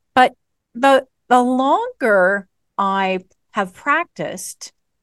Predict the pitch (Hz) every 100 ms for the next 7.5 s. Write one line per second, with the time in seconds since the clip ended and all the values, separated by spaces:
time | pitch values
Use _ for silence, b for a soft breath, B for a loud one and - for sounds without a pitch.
0 | _ _ 226 220 220 277 349 330 269 -
1 | 277 254 247 214 - 233 226 - 311 311
2 | 233 214 202 202 196 190 202 202 208 247
3 | 277 - _ 277 247 226 269 277 - 147
4 | 151 233 240 _ _ _ _ _ _ -
5 | 185 - - 220 220 247 247 208 196 196
6 | 202 202 - 190 185 165 214 254 330 381
7 | 180 175 170 185 175